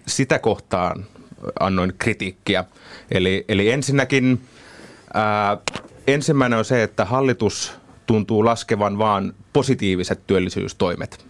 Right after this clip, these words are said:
näihin lukuihinsa. Ja kun he tekee kokonaisvaltaisesti erinäköisiä toimia, niin, niin siellä on myös sellaisia toimia, jotka aiheuttaa negatiivisia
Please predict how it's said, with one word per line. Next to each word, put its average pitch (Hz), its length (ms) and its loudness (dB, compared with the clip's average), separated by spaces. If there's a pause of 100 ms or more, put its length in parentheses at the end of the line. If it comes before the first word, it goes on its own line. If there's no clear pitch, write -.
(140)
näihin 101 300 -4
lukuihinsa. 98 680 -2
Ja 95 120 -4
kun 98 240 -2
he 101 80 -2
tekee 101 420 0 (360)
kokonaisvaltaisesti 139 1040 0
erinäköisiä 127 640 2
toimia, 120 480 2 (120)
niin, 110 200 0
niin 110 120 4
siellä 120 240 2
on 117 60 2
myös 131 260 2
sellaisia 131 380 2
toimia, 110 480 2
jotka 110 280 0
aiheuttaa 117 400 0
negatiivisia 101 840 0